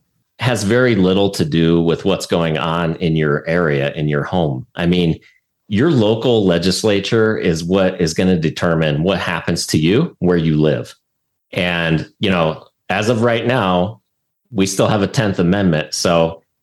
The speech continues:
if states want to stop any of this stuff, they can do it.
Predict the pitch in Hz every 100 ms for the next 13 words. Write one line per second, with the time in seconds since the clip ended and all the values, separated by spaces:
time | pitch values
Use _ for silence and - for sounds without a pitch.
0 | - 92 90 - 143 156 151 117 104 107
1 | 113 - - 101 92 92 90 95 _ _
2 | - - 110 110 117 104 107 104 98 95
3 | - 131 139 107 98 98 82 85 95 151
4 | -